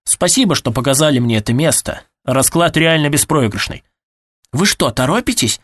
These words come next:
А если по стопарику на ночь? Может, для этой цели заехать ко мне? Приглашаю". "Спасибо. День выдался долгий. Может, в другой раз?"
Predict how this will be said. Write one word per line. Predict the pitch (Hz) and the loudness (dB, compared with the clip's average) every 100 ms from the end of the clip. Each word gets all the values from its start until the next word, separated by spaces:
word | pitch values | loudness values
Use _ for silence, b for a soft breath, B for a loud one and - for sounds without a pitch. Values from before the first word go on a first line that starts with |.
| _ _ | _ _
А | 135 208 | -2 0
если | 233 190 | 0 0
по | 165 | 0
стопарику | - 143 165 170 147 135 | -2 -2 0 0 0 0
на | 117 107 | 0 0
ночь? | 143 208 - _ _ - | 0 -2 -6 _ _ -4
Может, | 170 214 247 | 0 2 2
для | 190 | 0
этой | 190 214 | 0 0
цели | - 135 196 | 0 2 2
заехать | 190 135 - 156 | 2 0 0 -2
ко | - 175 | 0 0
мне? | 127 135 190 _ _ _ | 2 0 -4 _ _ _
Приглашаю". | 127 127 117 - 113 156 226 - _ _ _ _ _ _ _ - | 0 2 2 2 0 0 -4 -10 _ _ _ _ _ _ _ -6
"Спасибо. | - 127 117 135 101 78 - _ _ | -4 0 2 2 0 -4 -12 _ _
День | 120 160 175 | 0 2 2
выдался | 165 156 147 151 | 2 0 2 0
долгий. | 147 147 107 - - _ _ _ | 2 0 -2 -8 -18 _ _ _
Может, | - 156 165 175 165 | -2 2 2 0 -2
в | 147 | -2
другой | 170 175 247 | 0 0 2
раз?" | 180 98 - | 2 0 -4